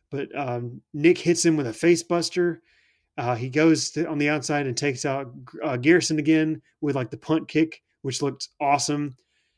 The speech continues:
And finally, Pillman had no choice but to tap out. Uh, just an awesome match, awesome main event.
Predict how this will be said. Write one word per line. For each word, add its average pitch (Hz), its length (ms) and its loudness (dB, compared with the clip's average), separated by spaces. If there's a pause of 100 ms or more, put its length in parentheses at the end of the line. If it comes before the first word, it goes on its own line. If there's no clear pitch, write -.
(220)
And 120 320 -4
finally, 151 440 2
Pillman 151 380 2
had 135 180 0
no 143 120 -2
choice 143 340 0
but 120 140 -10
to 117 80 -18
tap 139 320 -2
out. 139 320 -2 (640)
Uh, 123 400 -4
just 170 280 -4
an 160 120 -10
awesome 160 440 2
match, 156 360 0
awesome 156 340 0
main 143 160 0
event. 135 460 -4